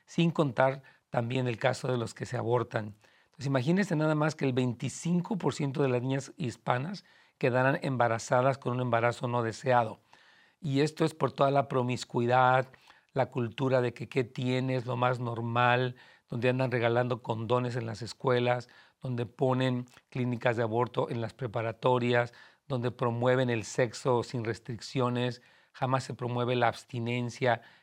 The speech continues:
el esperar, la integridad sexual, no se habla de eso. Y, ot-, eh, digo, cuando, mientras repasaba esta esta-, las estadísticas para preparar este programa, pensaba, "Guau, Señor, tenemos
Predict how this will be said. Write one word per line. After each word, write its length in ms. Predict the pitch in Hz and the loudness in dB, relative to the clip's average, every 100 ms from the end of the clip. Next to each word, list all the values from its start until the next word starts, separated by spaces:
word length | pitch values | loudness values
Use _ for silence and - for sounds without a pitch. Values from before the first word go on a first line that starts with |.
| _ | _
el 180 | 127 117 | -2 -2
esperar, 760 | 113 - 123 117 123 127 123 120 _ _ - | -4 -4 -2 2 4 4 2 -4 _ _ -8
la 160 | 135 | -2
integridad 800 | 131 127 127 113 110 113 120 117 | 0 0 -2 0 0 2 2 2
sexual, 640 | - 107 - 127 120 127 - | -4 -10 -4 0 2 2 -4
no 220 | 135 127 | -4 -2
se 120 | - | 0
habla 260 | 151 196 185 | 0 2 2
de 100 | 139 | 2
eso. 280 | 131 - - _ _ _ _ _ | -2 -8 -20 _ _ _ _ _
Y, 320 | 151 131 127 - _ | -2 0 0 -4 _
ot-, 260 | 156 143 - _ | -4 -4 -6 _
eh, 260 | - - - | -20 -20 -8
digo, 400 | 175 139 139 143 | 0 4 4 2
cuando, 420 | 143 135 147 151 - - | 2 2 2 0 -6 -18
mientras 480 | - 175 156 160 147 | -6 0 2 2 2
repasaba 480 | 143 156 165 196 | 2 2 2 2
esta 160 | 190 190 | 2 0
esta-, 380 | 156 - 131 - _ | 0 2 0 -2 _
las 220 | 131 120 113 | -6 -4 -4
estadísticas 540 | - 131 127 131 135 | -2 0 0 -4 -6
para 220 | - 117 | -4 -6
preparar 460 | 110 120 120 117 127 | -6 -6 -4 -2 -2
este 400 | 120 - 123 98 - - _ _ | -4 -2 -2 -2 -12 -20 _ _
programa, 420 | - 113 123 131 | -4 0 0 0
pensaba, 420 | 123 104 123 123 | -4 -8 -6 -8
"Guau, 360 | 131 139 139 139 | -6 4 4 4
Señor, 460 | - 123 123 120 131 | 0 -4 -4 -6 -6
tenemos 720 | - 127 131 151 165 170 | -4 -2 0 2 4 2